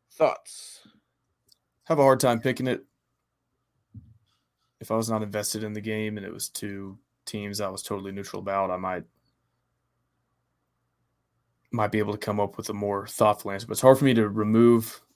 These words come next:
Speaker 2: obviously, my attachment to Texas Tech, so I'm strictly gonna go with the emotional hedge.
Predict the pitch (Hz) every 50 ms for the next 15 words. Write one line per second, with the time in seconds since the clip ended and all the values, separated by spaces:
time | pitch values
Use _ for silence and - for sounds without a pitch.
0 | _ _ _ _ _ _ _ - - _ _ - - 113 110 107 110 107 - 113
1 | 107 104 98 - - 110 104 - - 107 - - - - 107 101 - - - -
2 | - - 107 110 107 - - 107 101 95 95 98 - - - - - - - 165
3 | 156 160 165 143 147 143 135 139 131 127 117 - 127 117 117 123 135 131 - 139
4 | 131 127 131 139 147 147 - - - - _